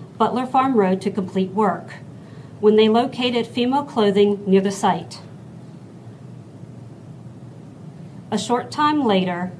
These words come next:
the remains of an unidentified female were discovered in the woodline not far from the clothing.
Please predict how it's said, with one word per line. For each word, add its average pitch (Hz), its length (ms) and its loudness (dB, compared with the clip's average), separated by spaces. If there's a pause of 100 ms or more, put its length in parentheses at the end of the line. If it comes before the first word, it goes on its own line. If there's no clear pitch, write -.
(100)
the 220 100 4
remains 220 420 8
of 196 120 0
an 180 160 2
unidentified 269 760 4
female 202 400 4
were 208 140 2
discovered 190 800 2
in 226 140 6
the 285 80 0
woodline 185 560 2 (220)
not 196 320 2
far 196 220 6
from 196 180 2
the 190 60 4
clothing. 180 500 -4